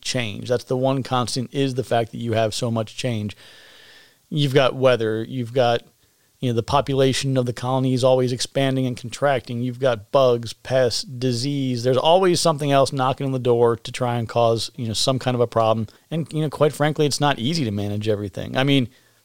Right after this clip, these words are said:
it can be easy if you just wanna leave 'em alone and, and hope for the best. But if you really wanna play an active role in, in maintaining and caring for the bees, and you wanna give them the maximum possibility of success,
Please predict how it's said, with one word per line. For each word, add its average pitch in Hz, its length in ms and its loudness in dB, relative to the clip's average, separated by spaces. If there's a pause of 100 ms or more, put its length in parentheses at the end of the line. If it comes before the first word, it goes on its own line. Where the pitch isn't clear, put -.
(120)
it 127 160 0
can 190 240 2
be 139 80 2
easy 117 320 2
if 120 80 -4
you 120 80 -4
just 117 160 0
wanna 113 220 0
leave 113 200 -2
'em 120 100 -4
alone 123 340 2
and, 107 240 -4
and 107 260 -4 (140)
hope 135 200 0
for 123 120 -2
the 113 80 4
best. 147 420 2
But 139 100 2
if 123 140 0
you 151 160 2
really 147 300 4
wanna 135 200 2
play 131 220 2
an 123 80 -4
active 127 400 -2
role 120 240 6
in, 113 140 -2
in 117 160 -4
maintaining 127 500 0
and 110 140 -4
caring 127 260 2
for 117 100 -8
the 120 80 -4
bees, 123 360 -4 (400)
and 135 100 2
you 135 160 6
wanna 139 160 4
give 127 220 2
them 127 160 2
the 117 80 2
maximum 131 600 0
possibility 127 680 0
of 120 140 -2
success, 139 580 0